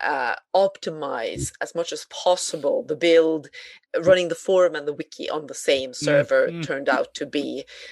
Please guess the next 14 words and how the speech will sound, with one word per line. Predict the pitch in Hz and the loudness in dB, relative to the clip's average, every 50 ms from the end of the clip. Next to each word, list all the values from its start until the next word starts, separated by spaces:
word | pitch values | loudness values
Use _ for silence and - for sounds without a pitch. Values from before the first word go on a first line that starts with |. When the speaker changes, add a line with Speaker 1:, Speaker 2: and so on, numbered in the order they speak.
| - - - | -16 -4 0
Speaker 1:
a | 143 | 2
lot | 143 143 139 151 175 196 | 2 4 4 4 4 2
of | 226 | 0
competition | - 175 - - - - - - - - - | -4 -10 -10 -12 -12 -10 -12 -12 -12 -14 -12
for | - 147 139 | -10 -10 -6
resources | 131 156 147 147 - - 143 139 143 - - 139 139 - | -6 -6 -4 -4 -2 0 0 0 0 -2 -4 -6 -8 -6
from | - 143 131 | -6 -6 -6
two | 139 - - 165 160 | -6 -6 -8 -6 -4
different | 151 160 160 - - 156 156 - | -2 -2 -2 -2 -4 -8 -8 -4
programs. | - 147 135 139 - - - 101 - 127 - | -2 -2 -2 0 0 -2 -2 -2 -4 -6 -6
That | - - - - | -6 -6 -4 -6
was | - 127 110 - | -8 -8 -8 -10
not | 127 143 151 156 156 156 - - | -12 -8 -4 -2 0 -2 -2 -4
easy. | - 135 123 - - - - - - 87 - | -8 -14 -12 -12 -12 -12 -14 -14 -12 -12 -14